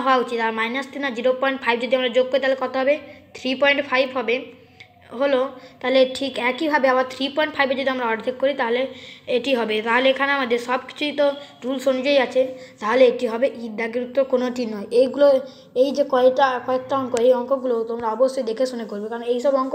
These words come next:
অনেকটা পরিমাণে পড়ে। এরপর যে বলেছে কুড়ির দাগে, এখানে বলেছে যে এক, দুই, আট, বিয়াল্লিশ, আর দেওয়া আছে আঠেরোশো ছয়। এখানকার মধ্যে ভুল সংখ্যাটি হচ্ছে যে আট, কারণ আমরা যদি আটকে বাদ দিয়ে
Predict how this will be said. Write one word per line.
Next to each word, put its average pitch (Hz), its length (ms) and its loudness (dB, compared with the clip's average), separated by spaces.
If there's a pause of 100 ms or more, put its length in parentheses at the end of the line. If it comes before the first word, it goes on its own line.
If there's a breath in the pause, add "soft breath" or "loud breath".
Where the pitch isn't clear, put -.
(120)
অনেকটা 254 320 -4
পরিমাণে 233 360 0
পড়ে। 190 160 -4 (580 loud breath)
এরপর 254 280 4
যে 277 120 4
বলেছে 240 240 2 (160)
কুড়ির 269 300 -2
দাগে, 190 220 -8 (460 loud breath)
এখানে 269 280 -2
বলেছে 269 280 4 (120)
যে 220 80 0 (300)
এক, 240 100 -2 (460)
দুই, 226 180 -4 (540)
আট, 220 140 -4 (520)
বিয়াল্লিশ, 214 400 0 (160)
আর 208 120 -2
দেওয়া 208 160 -2
আছে 208 140 0 (520 loud breath)
আঠেরোশো 226 520 -4 (220)
ছয়। 190 220 -6 (240)
এখানকার 254 480 0
মধ্যে 233 220 0 (120)
ভুল 233 140 2 (100)
সংখ্যাটি 240 480 -4
হচ্ছে 220 240 -2 (140)
যে 247 80 6 (580 loud breath)
আট, 196 140 -2 (1200 loud breath)
কারণ 254 220 2 (140)
আমরা 247 160 0 (100)
যদি 277 140 2 (220)
আটকে 240 260 2 (120)
বাদ 247 140 4 (100)
দিয়ে 254 140 8